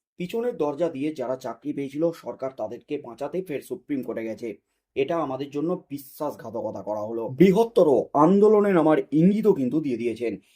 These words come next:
"এভাবে আমাদের চাকরি চলে গেলে আমরাও ছেড়ে কথা বলবো না, বিধানসভা ভোট করতে দেব না",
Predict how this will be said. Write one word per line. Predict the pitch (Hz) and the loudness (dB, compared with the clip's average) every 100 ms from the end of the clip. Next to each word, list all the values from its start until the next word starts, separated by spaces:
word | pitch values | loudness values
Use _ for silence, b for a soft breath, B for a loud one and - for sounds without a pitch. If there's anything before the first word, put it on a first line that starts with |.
| b - | b 0
"এভাবে | 160 175 226 | 2 4 2
আমাদের | 214 147 139 156 | 2 0 -2 -4
চাকরি | 123 113 143 | -4 -6 -6
চলে | - 120 120 127 131 135 _ _ 113 | -8 -8 -4 -2 -4 _ _ _ 0
গেলে | 180 170 120 - | 2 2 -2 -6
আমরাও | 127 131 143 135 | -6 -2 -2 -4
ছেড়ে | - 160 147 135 | -10 -4 -4 -2
কথা | 113 117 | -6 -6
বলবো | 117 107 | -6 -4
না, | 104 107 - _ _ _ | -6 -8 -12 _ _ _
বিধানসভা | 117 147 135 131 113 | -4 -2 -2 -4 -4
ভোট | 127 156 | -6 -8
করতে | - - 120 | -10 -10 -8
দেব | 110 104 | -8 -10
না", | 110 107 | -10 -12